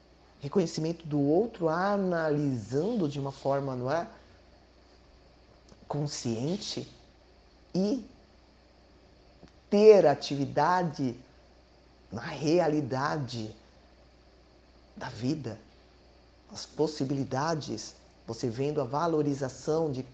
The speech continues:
cada atuação sua, a valorização das suas potencialidades também,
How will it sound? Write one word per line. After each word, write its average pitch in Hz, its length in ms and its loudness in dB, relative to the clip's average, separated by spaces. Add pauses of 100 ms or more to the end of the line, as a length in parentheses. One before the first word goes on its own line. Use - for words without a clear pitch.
cada 151 600 0 (240)
atuação 120 640 -6
sua, 165 500 -2 (1400)
a 123 60 -10
valorização 151 720 0
das 147 140 0
suas 180 300 -2
potencialidades 139 1400 -2
também, 120 580 -2